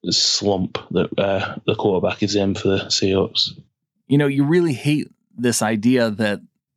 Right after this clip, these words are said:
Speaker 2: everybody has to be healthy and clicking for this offense to,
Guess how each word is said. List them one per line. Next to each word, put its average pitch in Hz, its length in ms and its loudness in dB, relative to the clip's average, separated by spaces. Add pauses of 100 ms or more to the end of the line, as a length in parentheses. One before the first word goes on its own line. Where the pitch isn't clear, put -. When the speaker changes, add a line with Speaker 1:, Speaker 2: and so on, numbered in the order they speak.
(120)
Speaker 2:
everybody 117 440 -2
has 107 260 -6
to 95 80 -12
be 95 100 -2
healthy 104 320 -2
and 87 120 -2
clicking 87 340 -4
for 90 640 0
this 95 260 -2
offense 95 400 -2
to, 92 200 -2